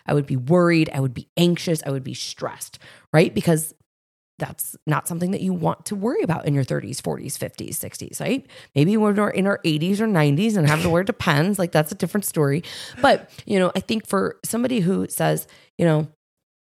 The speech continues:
"I can't invest a few thousand or a couple hundred bucks to do a test or work with a practitioner,"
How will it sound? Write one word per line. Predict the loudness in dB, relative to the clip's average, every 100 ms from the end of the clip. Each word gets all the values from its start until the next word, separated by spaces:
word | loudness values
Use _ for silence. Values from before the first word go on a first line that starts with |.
| _
"I | 0
can't | 2 0
invest | 2 0 -2
a | -4
few | -4 -2
thousand | 0 0 0 0 0
or | -2
a | -4
couple | -2 -2
hundred | 0 -2
bucks | 0 -2 -2 -6
to | -2
do | 0 0
a |
test | -2 -2 -2 0 -4 -8
or | -6 -4
work | -4
with | -4
a | -6
practitioner," | -6 -8 -6 -6 -2 -2 -4